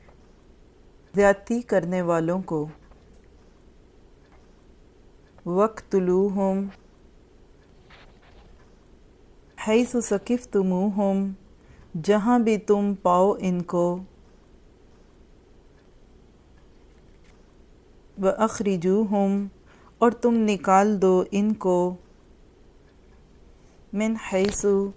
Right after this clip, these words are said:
جہاں سے، أَخْرَجُوكُمْ، انہوں نے نکالا تم کو، وَالْفِتْنَةُ، اور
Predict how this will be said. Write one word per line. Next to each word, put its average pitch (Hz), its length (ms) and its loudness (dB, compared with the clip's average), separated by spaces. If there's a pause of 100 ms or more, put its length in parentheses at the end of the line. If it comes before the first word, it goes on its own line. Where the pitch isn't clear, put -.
(640)
جہاں 214 340 0
سے، 180 400 -2 (2750)
أَخْرَجُوكُمْ، 190 1120 -2 (480)
انہوں 226 340 2
نے 240 160 2
نکالا 190 500 0
تم 196 300 -2
کو، 180 360 -2 (3250)
وَالْفِتْنَةُ، 208 1120 0 (960)
اور 226 220 4